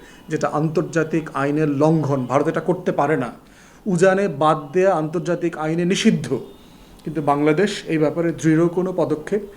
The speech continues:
নিচ্ছে না। ট্রেডের ব্যাপারে দেখেন, এরকম প্রত্যেকটা বিষয়ে আমরা দেখেছি যে ভারতের সাথে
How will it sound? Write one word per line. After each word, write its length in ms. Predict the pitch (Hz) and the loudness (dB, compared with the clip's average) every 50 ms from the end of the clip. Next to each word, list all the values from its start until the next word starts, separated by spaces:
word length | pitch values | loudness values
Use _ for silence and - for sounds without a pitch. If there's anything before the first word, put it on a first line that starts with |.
| - - - - - 170 | -20 -20 -20 -10 -4 -2
নিচ্ছে 300 | 165 165 160 - - 135 | -2 -2 -2 -4 -6 -6
না। 80 | 123 - - - - - - - - - - - - - | -8 -8 -12 -18 -20 -18 -16 -14 -14 -14 -16 -16 -4 2
ট্রেডের 320 | 196 202 208 196 208 208 | 4 6 8 8 8 8
ব্যাপারে 320 | 202 202 185 196 196 190 180 | 8 6 6 4 2 2 2
দেখেন, 320 | 175 160 - - 175 175 190 - - - - - - - - | 0 -2 -2 -4 -10 -10 -12 -14 -20 -20 -20 -20 -10 -4 -2
এরকম 280 | 214 214 226 233 220 | -2 -2 0 -2 -2
প্রত্যেকটা 500 | - 254 226 - - 302 - - 262 247 | -2 -4 -4 -2 0 0 2 4 4 4
বিষয়ে 380 | 196 180 170 - - 202 190 180 | 4 2 0 -2 0 2 4 4
আমরা 220 | 165 165 165 170 | 4 2 2 0
দেখেছি 500 | 156 156 147 147 165 151 - - 170 185 | -2 -2 -4 -4 -6 -10 -8 -6 -6 -6
যে 140 | 185 165 165 139 127 - | -4 -4 -6 -6 -6 -6
ভারতের 420 | 123 131 147 160 175 - 208 208 | -4 -2 0 0 2 2 2 0
সাথে 640 | 208 - - 214 208 - - 220 233 233 240 233 | 0 -2 -6 -8 -8 -6 -4 -2 0 0 0 -2